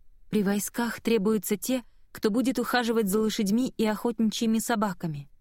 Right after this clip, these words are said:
Я могу сражаться, но больше пользы принесу, выполняя эту работу, чтобы освободить подготовленных воинов, которые сейчас вынуждены возиться с животными. Мам, пришло время тебе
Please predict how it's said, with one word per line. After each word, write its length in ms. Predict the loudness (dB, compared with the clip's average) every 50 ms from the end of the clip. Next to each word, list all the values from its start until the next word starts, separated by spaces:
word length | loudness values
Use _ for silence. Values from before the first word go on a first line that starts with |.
| -20 -20 -20 -20 _ _ -20 -20 -20 -20 -20 -10 -4
Я 160 | -2 0 2 2
могу 240 | 2 2 0 0
сражаться, 720 | 0 0 0 0 0 0 -2 -2 -4 -4 -6 -6 -6 -8 -8 -14 -20 -20 -20 -20 -20 -20 -20 -6 -2 0
но 100 | 0 2
больше 320 | 2 2 0 0 -2 -6
пользы 380 | -2 0 0 0 2 0 0 0
принесу, 440 | 0 0 2 2 0 0 -2 0
выполняя 640 | 0 0 0 0 0 2 2 2 2 2 0 -2 -4 -4
эту 240 | -4 -4 -2 -2 0
работу, 480 | 0 0 0 0 0 0 0 -2 -4 -8 -10 -14 -20 -20 -20 -20 -20 -18
чтобы 320 | -4 -2 0 2 2 2
освободить 580 | 0 -2 -2 -2 0 0 0 0 0 -2 -2 -2
подготовленных 760 | -4 -4 -2 0 -2 0 0 0 0 2 2 2 0 0 -2
воинов, 480 | -2 0 0 0 0 0 -2 -4 -6 -14 -20 -8
которые 360 | -6 -4 -2 0 0 0 0 -2
сейчас 400 | -2 -4 -4 -2 -2 -4 -2 -2
вынуждены 500 | 0 0 0 0 0 0 0 0 0 2
возиться 440 | 2 0 0 0 -2 -2 -2 -2
с 40 | -2
животными. 760 | 0 0 0 0 0 0 -2 -2 -2 -4 -4 -4 -6 -8 -12 -16 -20 -20 -20 -20 _ -20 -20 _ -20 -20 -20 -20 -20 -20 -6 -4
Мам, 320 | -2 -2 0 -2 -4 -8 -12 -18 -20 -20 -20 -20 -20 -20 -20 _ -20 -6 -2
пришло 380 | -2 -2 0 0 0 0 0
время 340 | 2 2 2 2 2 2 0
тебе 340 | 0 0 0 0 0 -2